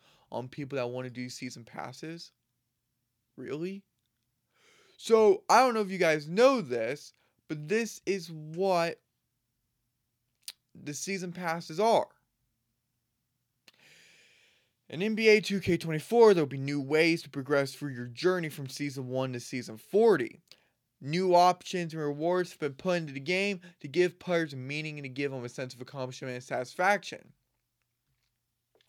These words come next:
The Pro Pass will cost you nine ninety-nine and offers users forty different premium level rewards,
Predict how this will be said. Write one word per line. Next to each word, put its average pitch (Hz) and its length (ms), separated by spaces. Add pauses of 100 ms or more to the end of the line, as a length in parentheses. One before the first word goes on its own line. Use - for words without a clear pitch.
(760)
The 175 160
Pro 254 440
Pass 175 840 (1600)
will 180 180
cost 151 540
you 117 320 (340)
nine 139 420
ninety-nine 117 640 (800)
and 131 160
offers 160 480
users 143 460 (360)
forty 202 360
different 185 360
premium 170 400
level 156 360
rewards, 135 680